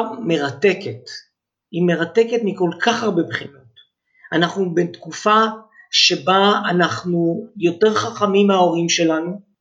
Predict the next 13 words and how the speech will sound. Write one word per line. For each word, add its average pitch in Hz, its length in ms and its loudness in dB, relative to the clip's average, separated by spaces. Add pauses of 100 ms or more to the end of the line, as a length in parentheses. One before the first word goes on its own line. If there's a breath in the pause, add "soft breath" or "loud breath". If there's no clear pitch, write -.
(160)
שהם, 226 340 2
אנחנו 233 560 0
בעצם 254 360 0
הדור 226 320 2
הראשון 240 480 -2
שיותר 233 320 2
חכם 226 300 -2
מההורים 214 320 2
שלו, 151 200 -4 (340)
כי 233 180 2
ה-, 233 180 2
ההורים 233 560 2
שלנו, 233 680 2